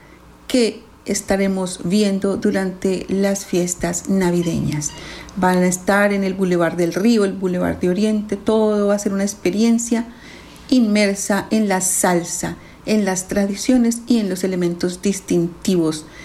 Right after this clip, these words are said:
de cada época, pero no en relación al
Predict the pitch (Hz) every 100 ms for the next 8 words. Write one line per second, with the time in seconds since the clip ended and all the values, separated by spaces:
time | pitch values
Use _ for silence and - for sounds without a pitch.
0 | - - 185 - 185 214 233 247 254 285
1 | 294 240 220 208 196 196 196 185 190 175
2 | 180 180 180 180